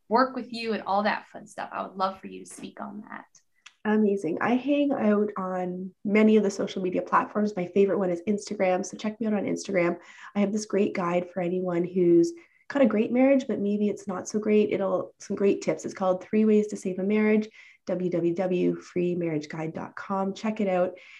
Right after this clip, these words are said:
Speaker 2: It's very much this kind of energetic way of transforming you, transform your marriage.
Speaker 1: Mm.
Speaker 2: And I give three great tips there that will get you started on this, on this journey.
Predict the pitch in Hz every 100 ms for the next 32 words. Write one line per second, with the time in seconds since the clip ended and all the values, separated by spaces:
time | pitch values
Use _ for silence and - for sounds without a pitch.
0 | _ 196 - 208 208 - - 196 - 185
1 | 180 180 175 175 175 175 - 175 175 175
2 | - 180 208 - 180 175 175 170 - 170
3 | 170 - 170 170 170 196 190 190 - -
4 | - 202 196 180 165 170 175 - - 190
5 | 180 175 165 - 180 - - 165 165 160
6 | - - - 165 - 175 - 170 170 165
7 | 165 170 - _ - 185 185 - 156 165
8 | 147